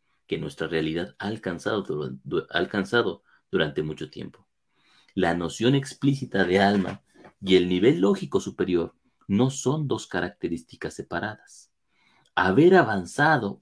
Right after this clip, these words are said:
a la noción de alma en sí misma significa haber alcanzado el estado superior de conciencia, más allá de aquel en el que se encuentran tanto nuestra experiencia cotidiana como la experiencia científica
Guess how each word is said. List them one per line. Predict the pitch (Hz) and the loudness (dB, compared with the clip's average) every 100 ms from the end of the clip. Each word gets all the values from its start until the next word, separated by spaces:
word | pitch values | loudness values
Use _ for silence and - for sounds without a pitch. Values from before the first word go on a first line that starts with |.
| - | -6
a | 85 | -4
la | 82 82 | -4 -4
noción | 78 - 101 101 | -8 -6 -4 -2
de | 98 | -2
alma | 90 82 82 | -4 -6 -8
en | 82 | -10
sí | - 87 | -10 -10
misma | 80 69 - - _ - - | -10 -10 -10 -10 _ -20 -2
significa | 131 117 123 - 139 127 123 - _ - - | 2 6 4 2 -6 -6 -10 -12 _ -18 -4
haber | 80 87 127 170 | -2 4 6 6
alcanzado | 170 156 170 160 143 143 135 135 135 | 2 -2 -6 -6 -4 -2 0 0 -2
el | 127 | -2
estado | 110 - 117 127 | -4 -2 -2 0
superior | 127 127 98 98 165 185 | -2 -2 0 2 4 4
de | 110 | 0
conciencia, | - 78 - 78 80 - 76 - _ _ 71 - | -4 -12 -10 -12 -12 -14 -14 -18 _ _ -20 -4
más | 92 135 165 - | 2 4 4 -2
allá | 160 123 120 131 | -4 -2 -2 -2
de | 131 | -4
aquel | 123 - 120 123 120 | -6 -4 -2 -2 -2
en | |
el | 101 90 | -6 -8
que | - | -10
se | 87 | -12
encuentran | 87 - 101 98 104 98 | -10 -8 -6 -6 -6 -4
tanto | 87 85 - | -6 -8 -8
nuestra | 82 80 - 80 | -8 -8 -6 -6
experiencia | - - 85 95 101 | -6 -2 0 0 -4
cotidiana | 101 95 101 104 90 - - _ - - _ | -6 -4 -2 -2 -4 -8 -16 _ -20 -20 _
como | 139 135 98 - _ | 4 4 2 -2 _
la | 87 | -4
experiencia | - - 85 87 85 87 | -2 -4 -2 -2 -2 -6
científica | - 76 85 78 85 - | -6 -12 -10 -12 -14 -16